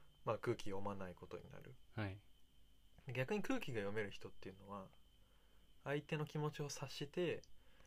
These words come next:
Speaker 1: まあ、その人が不快な思いをしないようにとか、
Speaker 2: はい。
Speaker 1: 心よく過ごせるように、ちょっとこう、寄り添ってあげる。
Speaker 2: ああ。
Speaker 1: まあ、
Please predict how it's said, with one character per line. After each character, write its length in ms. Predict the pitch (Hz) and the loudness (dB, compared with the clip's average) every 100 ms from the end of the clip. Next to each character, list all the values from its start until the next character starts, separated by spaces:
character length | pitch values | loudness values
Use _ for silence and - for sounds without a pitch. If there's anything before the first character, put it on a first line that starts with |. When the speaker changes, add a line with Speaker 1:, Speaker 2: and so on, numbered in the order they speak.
| - - - - | -18 -20 -18 0
Speaker 1:
ま 100 | 135 | 2
あ、 40 | |
そ 120 | 123 135 | 4 6
の 120 | 165 | 6
人 220 | - 117 | 6 2
が 160 | 95 - | 0 -8
不 80 | - | 2
快 240 | 131 127 | 6 6
な 80 | 127 | 6
思 160 | 123 127 | 4 2
い 60 | |
を 60 | 98 | 0
し 120 | - | -6
な 100 | 107 | -6
い 80 | 104 | -4
よ 160 | 107 98 | -2 -4
う 40 | |
に 80 | 92 | -6
と 100 | - | -12
か、 180 | - 117 - - - - | -10 -10 -10 -18 -10 -2
Speaker 2:
は 100 | 98 | -2
い。 100 | 92 - - - - - | -2 -10 -16 -16 -14 -10
Speaker 1:
心 320 | - - 117 | -4 4 8
よ 140 | 120 117 | 8 8
く 240 | - - - - - - - - | 2 -8 -10 -20 -20 -20 -18 -8
過 60 | 117 | -2
ご 100 | 113 | 0
せ 140 | - | 2
る 120 | 139 117 | 2 4
よ 220 | 117 113 | 4 2
う 40 | |
に、 240 | 143 143 - - - - | 0 -2 -4 -10 -14 -12
ち 100 | - | -2
ょ 40 | 262 | -2
っ 60 | - | -2
と 80 | - | -8
こ 320 | - - - | -8 -12 -12
う、 40 | - - - - - - | -12 -16 -18 -16 -12 2
寄 140 | 120 | 6
り 100 | 151 | 6
添 160 | 151 151 | 6 4
っ 40 | - - | 2 -8
て 100 | - | -8
あ 60 | - | -4
げ 80 | |
る。 60 | 113 | 0
Speaker 2:
あ 20 | |
あ。 680 | 98 98 98 95 92 92 92 - - - - - - | 4 4 4 0 -2 -4 -8 -12 -16 0 10 10 10
Speaker 1:
ま 100 | 139 | 6
あ、 80 | - | 6